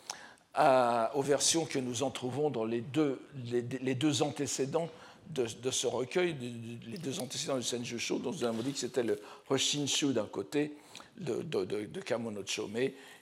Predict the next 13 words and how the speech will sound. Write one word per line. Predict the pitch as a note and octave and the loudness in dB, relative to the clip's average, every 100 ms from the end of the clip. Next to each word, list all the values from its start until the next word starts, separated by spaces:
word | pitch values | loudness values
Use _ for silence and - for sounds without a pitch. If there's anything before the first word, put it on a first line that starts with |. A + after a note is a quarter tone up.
| - | 0
et | C3 | 4
le, | A#2 A2 - | 6 4 4
euh, | B2+ A#2 - | 2 0 0
Kankyo, | - C#3+ C3 - C3+ A#2 - - | 2 2 0 2 4 4 -2 4
Kankyo | D#3 D3 - C3+ | 4 4 2 2
no, | A2+ G#2 B2 | 2 -2 -2
no | A2+ | -2
Tomo | - B2 A#2 | 0 0 0
de | F#2+ | -2
l'autre, | F#2+ C3+ - | -2 -2 -2
donc | - - - | -6 -8 -8
de, | - - - - - - - - C#3+ E3+ | -8 -10 -14 -20 -18 -18 -18 -18 -12 -4
de, | G2 | -4